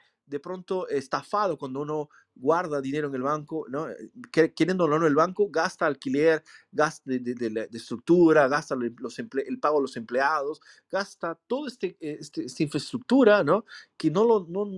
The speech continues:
no, no va a ser, eh, que sale del, del, del bolsillo de alguien, que es el bolsillo de los, de la gente que tiene cuentas en el banco, ¿no? Entonces, el hecho de que tú utilices una alternativa con el caso de Bitcoin, ¿no? Estás haciendo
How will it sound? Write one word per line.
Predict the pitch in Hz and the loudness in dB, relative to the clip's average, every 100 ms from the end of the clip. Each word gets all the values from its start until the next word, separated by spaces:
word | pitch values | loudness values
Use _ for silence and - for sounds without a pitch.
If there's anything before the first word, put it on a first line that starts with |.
| - | -12
no, | 156 185 180 | -8 -8 -6
no | 170 | -6
va | 185 | -6
a | |
ser, | 185 208 190 165 | 0 0 0 -2
eh, | 127 117 113 107 101 - - - - _ | 0 2 0 -2 -6 -12 -20 -20 -20 _
que | 135 139 | -4 2
sale | 214 254 | 4 6
del, | 165 190 170 135 | 4 2 -4 -4
del, | 131 135 123 | 0 0 0
del | - 131 | 0 2
bolsillo | 135 131 175 151 | 2 0 0 2
de | 139 | 2
alguien, | 110 107 | 0 -6
que | 104 | -12
es | 131 | -10
el | 131 | -8
bolsillo | 123 - 170 | -8 -4 -4
de | |
los, | 151 - _ _ _ | -4 -8 _ _ _
de | 117 | -12
la | 104 | -10
gente | - 180 160 | -8 -6 -6
que | 127 | -8
tiene | 117 151 139 | -6 -4 -2
cuentas | 151 143 131 | -4 -4 -6
en | 139 | 0
el | |
banco, | 202 165 110 110 | 2 2 -2 -6
¿no? | 147 165 - - | -6 -8 -16 -20
Entonces, | - 160 165 170 - - _ | -4 -4 -2 -6 -8 -20 _
el | 127 | -2
hecho | 165 196 | 0 0
de | 156 | 0
que | - | -2
tú | 131 147 | -4 -4
utilices | - 170 160 - | 0 -2 -2 -4
una | 160 151 | -2 -2
alternativa | - 127 127 123 175 135 | 0 -2 -2 0 2 2
con | 120 | 0
el | |
caso | 113 139 135 | -2 -2 -2
de | |
Bitcoin, | 202 - 196 254 - | -4 0 2 2 -2
¿no? | 127 196 - _ - | -8 -8 -8 _ -10
Estás | 151 170 | -6 -2
haciendo | 165 - 190 190 214 | -2 -2 2 4 2